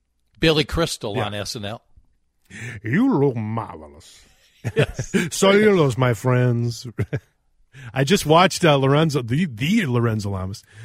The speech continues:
Speaker 2: on an episode of Love Boat the other night.
Speaker 1: Oh, my God. You're still doing this?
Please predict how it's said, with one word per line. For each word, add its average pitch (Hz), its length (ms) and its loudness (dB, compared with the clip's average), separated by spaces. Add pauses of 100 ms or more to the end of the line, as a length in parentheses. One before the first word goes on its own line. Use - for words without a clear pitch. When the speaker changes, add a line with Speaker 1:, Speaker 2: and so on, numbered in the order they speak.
(140)
Speaker 2:
on 135 160 2
an 135 80 2
episode 123 400 2
of 110 80 2
Love 104 220 0
Boat 110 220 0
the 113 120 -2
other 110 160 -2
night. 117 200 -8 (1000)
Speaker 1:
Oh, - 60 -20 (260)
my 98 100 -20 (120)
God. - 200 -20 (180)
You're 131 140 -8
still 247 300 -2
doing 226 320 -2
this? - 340 -6